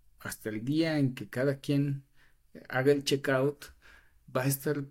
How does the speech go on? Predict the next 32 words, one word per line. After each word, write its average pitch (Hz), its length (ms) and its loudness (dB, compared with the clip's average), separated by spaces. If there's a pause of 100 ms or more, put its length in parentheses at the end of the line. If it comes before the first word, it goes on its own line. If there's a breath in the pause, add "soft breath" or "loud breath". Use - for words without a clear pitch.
(120)
viendo 135 420 2
y 131 60 0
recibiendo 117 520 -2
información 117 640 -8
y 123 60 -2
la 113 200 -2
tienes 147 500 0
que - 120 -8
estar 135 480 -2 (340)
moviendo 123 580 0
y 123 80 -4
procesando 120 640 -4
y 117 140 -2
acomodando 110 680 -2
y 110 120 -4
ajustando. 175 560 -6
O - 20 -6
sea, 117 160 -2
imagínate 143 640 -2
que 117 260 -4 (680 loud breath)
a 113 120 -4
ti 135 180 4
en 135 160 4
tu 139 160 -12
casa, 127 420 -2
por 98 180 -6
muy 110 220 0
grande 123 300 -2
que - 80 -10
sea 127 180 -4
tu 135 100 -10
casa, 131 460 -4